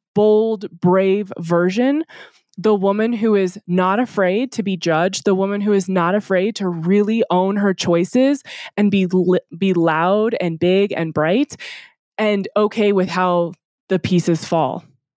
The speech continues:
you know? And so that's what this version is. It's,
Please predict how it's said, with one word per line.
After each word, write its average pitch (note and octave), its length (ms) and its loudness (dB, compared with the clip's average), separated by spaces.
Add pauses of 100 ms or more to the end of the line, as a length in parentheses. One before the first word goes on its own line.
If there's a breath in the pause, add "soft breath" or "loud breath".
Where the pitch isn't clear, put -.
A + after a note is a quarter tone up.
(260)
you F3 140 0
know? F3 360 0
And F#3 600 -4
so G3 200 -2
that's G#3 340 -2
what G#3+ 220 0
this F#3 180 -2
version E3+ 460 -2
is. D#3+ 320 0
It's, D3+ 220 -2